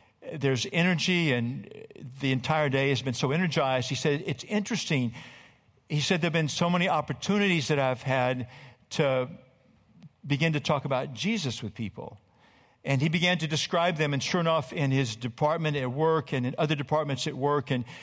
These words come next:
he had set up, uh, some weekly meetings with someone who was far from God, from another religious background, to talk about Jesus and the life of Jesus.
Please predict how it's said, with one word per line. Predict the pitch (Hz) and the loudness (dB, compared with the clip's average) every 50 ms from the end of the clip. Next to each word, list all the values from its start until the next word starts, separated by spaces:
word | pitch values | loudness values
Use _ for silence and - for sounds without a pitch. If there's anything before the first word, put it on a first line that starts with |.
| - - - | -18 -20 -8
he | - 165 165 | -2 2 2
had | 151 143 120 | 2 2 0
set | - - 180 170 160 | 0 0 2 4 4
up, | 160 156 147 143 - - | 4 2 2 0 -4 -2
uh, | - 143 131 | 0 0 0
some | 123 - - 165 143 135 139 147 | 0 0 0 0 2 0 0 0
weekly | 143 156 170 - - 170 156 | 0 0 -2 0 0 0 2
meetings | 156 170 180 180 185 180 135 135 | 2 2 2 2 2 2 0 -2
with | 151 131 | -4 0
someone | - - 156 147 143 135 | 0 0 2 2 2 2
who | 123 135 135 | 2 0 0
was | 131 113 | 0 -2
far | - - 165 170 180 175 | 0 0 2 2 2 0
from | - 185 165 | 0 -2 0
God, | 147 156 139 139 139 139 135 - 160 | 2 2 2 2 2 0 -2 -6 -10
from | - - 147 139 | -6 -2 0 2
another | 143 151 147 156 | 2 2 2 2
religious | 143 139 151 151 156 147 - | 2 2 2 0 0 -4 -2
background, | - 160 151 156 151 - 143 131 131 131 127 117 - - - - - | 0 0 0 0 0 0 0 2 2 2 0 -2 -8 -14 -16 -16 -4
to | - - 147 135 | 0 2 2 2
talk | 131 - 165 151 147 - | 2 2 0 0 2 0
about | 160 147 147 131 139 147 | 0 0 0 0 0 -2
Jesus | 127 107 139 175 196 175 160 156 131 - | -2 0 2 2 2 2 0 0 -2 -2
and | - 165 135 | -2 0 0
the | 131 | 0
life | 127 135 131 131 - 143 | 2 0 0 -2 -4 -6
of | 113 | -4
Jesus. | 104 143 196 190 139 135 131 - - | -2 0 0 2 2 0 -2 -2 -6